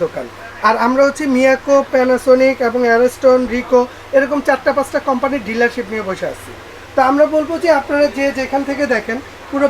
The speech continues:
বাংলাদেশে যাচাই করে তারপর সুমাইয়া ট্রেডার্সে চলে আসবেন। সুমাইয়া ট্রেডার্সে আসলে আপনি একদম পাইকারি দাম, হোলসেল রেটে নিতে পারবেন। এই ওভেনটা পুরো বাংলাদেশে যে কোনো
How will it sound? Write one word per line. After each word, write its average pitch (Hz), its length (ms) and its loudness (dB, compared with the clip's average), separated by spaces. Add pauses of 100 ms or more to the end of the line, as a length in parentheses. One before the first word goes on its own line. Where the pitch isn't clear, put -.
বাংলাদেশে 262 460 -2 (100)
যাচাই 254 340 0
করে 285 120 -2 (100)
তারপর 262 300 0
সুমাইয়া 269 320 0
ট্রেডার্সে 254 440 -4
চলে 277 220 -2
আসবেন। 269 280 -6
সুমাইয়া 262 300 -4
ট্রেডার্সে 277 440 -4
আসলে 294 200 -2 (420)
আপনি 277 220 -2
একদম 262 160 -2 (100)
পাইকারি 277 400 0
দাম, 196 160 -2
হোলসেল 240 280 -6
রেটে 226 300 -6
নিতে 247 200 0
পারবেন। 131 240 -6 (440)
এই 302 120 4
ওভেনটা 302 320 -2
পুরো 311 140 -4 (100)
বাংলাদেশে 277 400 -4 (100)
যে 277 140 -6
কোনো 269 120 -2